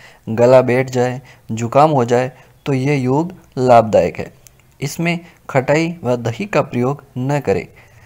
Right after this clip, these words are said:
दमा में अदरक को घी में तलकर भी ले सकते हैं।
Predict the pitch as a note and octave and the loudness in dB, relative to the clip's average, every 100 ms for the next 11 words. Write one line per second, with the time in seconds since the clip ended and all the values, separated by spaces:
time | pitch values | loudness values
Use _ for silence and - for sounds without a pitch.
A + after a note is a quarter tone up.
0 | - - - B2 C3 D#3+ E3 A#2+ - - | -20 -20 -14 0 4 6 4 2 -4 -6
1 | A#2+ B2 D#3+ E3 C3+ B2 A2+ B2 F3 C#3 | -4 0 0 0 -4 -6 -6 -6 -2 -2
2 | A2+ - - - C#3+ C#3+ D#3 C#3+ C#3+ G3+ | -4 -10 -12 -2 -2 2 0 0 -2 -4
3 | - A#2+ C3 C#3+ - A2+ - G2+ G2+ | -6 -2 2 2 0 -2 -4 -6 -6